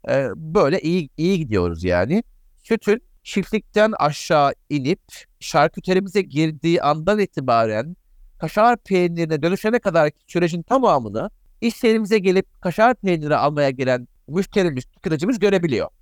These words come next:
camın arkasından. Personellerimizin, gıda mühendisimizin, benim, ben çünkü üretim içindeyim genelde. Elimizde eldiven var mı?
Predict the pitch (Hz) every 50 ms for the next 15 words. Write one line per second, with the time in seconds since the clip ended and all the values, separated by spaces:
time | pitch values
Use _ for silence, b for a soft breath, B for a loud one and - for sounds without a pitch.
0 | _ _ 135 131 156 - 135 131 117 113 - 120 - - 104 95 92 90 80 -
1 | _ _ - 165 156 156 - 180 175 170 170 170 170 170 175 170 175 156 170 165
2 | 160 170 - _ _ _ _ _ _ - 135 139 127 117 151 160 170 160 160 156
3 | 156 160 - - 160 156 147 151 151 147 151 - _ _ - 135 131 135 139 139
4 | 151 147 - 131 131 135 117 - 131 117 113 - 117 120 - 127 123 - - 123
5 | 117 131 123 113 107 104 101 98 95 95 95 120 151 185 - - - - - -
6 | - - - 131 139 147 151 147 135 160 143 135 139 135 139 143 135 135 131 131
7 | 127 131 135 131 127 120 131